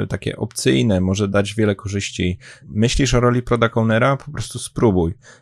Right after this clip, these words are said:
Nawet jeśli po trzech miesiącach cofniesz się z powrotem do Scrum Mastera, to niewiele tracisz. E, nawet jeśli będzie to nieudana próba, to i tak się czegoś nauczysz. Być może rozwijesz swoje, e,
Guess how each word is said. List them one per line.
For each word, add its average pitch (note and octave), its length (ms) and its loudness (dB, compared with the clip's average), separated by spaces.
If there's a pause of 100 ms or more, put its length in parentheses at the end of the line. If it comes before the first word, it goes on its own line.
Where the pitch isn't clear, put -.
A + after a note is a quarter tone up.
(100)
Nawet F#2 280 2
jeśli F#2+ 240 -2
po G2 120 -4
trzech - 220 -4
miesiącach F#2 440 -2
cofniesz G#2 380 0
się - 120 0
z - 80 -4
powrotem F2+ 380 -2
do F2 80 0
Scrum F2 260 -4
Mastera, F#2+ 480 0 (460)
to - 80 -2 (160)
niewiele C#2 460 -2
tracisz. - 500 -2
E, G2 300 4
nawet A2+ 420 6
jeśli G2+ 240 -2
będzie F#2+ 220 2
to F#2+ 120 -4
nieudana G2 460 4
próba, F#2 460 0
to A#2 120 -4
i A2+ 80 -2
tak - 180 -2
się F#2+ 200 -2
czegoś F2+ 400 -2
nauczysz. F2+ 540 -2
Być - 180 -8
może E2+ 200 -2
rozwijesz F2+ 420 -2
swoje, E2+ 280 -2
e, F2 580 0